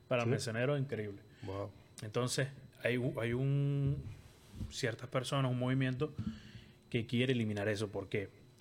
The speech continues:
Speaker 1: Porque supuest-, alegan ellos que ellos están, eh, ayudando al, al, al, a las compañías privadas a pagar un salario que ellos deberían de pagar.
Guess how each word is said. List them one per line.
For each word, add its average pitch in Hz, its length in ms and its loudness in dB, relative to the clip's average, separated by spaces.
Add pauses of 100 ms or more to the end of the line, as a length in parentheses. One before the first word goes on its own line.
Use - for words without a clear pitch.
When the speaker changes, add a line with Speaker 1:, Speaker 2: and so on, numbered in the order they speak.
(140)
Speaker 1:
Porque 110 280 -2 (360)
supuest-, - 540 -6 (320)
alegan 113 420 4
ellos 135 220 6
que 123 100 0
ellos 110 140 2
están, 123 260 0
eh, 139 160 2 (1300)
ayudando 147 920 2
al, 120 260 -2
al, 117 220 -2
al, 117 320 -4
a 120 60 -2
las 113 140 -2
compañías 120 720 0 (580)
privadas 123 520 4 (480)
a 120 140 2
pagar 120 220 4
un 127 100 2
salario 127 640 0
que 123 120 -4
ellos 139 180 2
deberían 110 300 -2
de 107 60 -6
pagar. 101 260 -6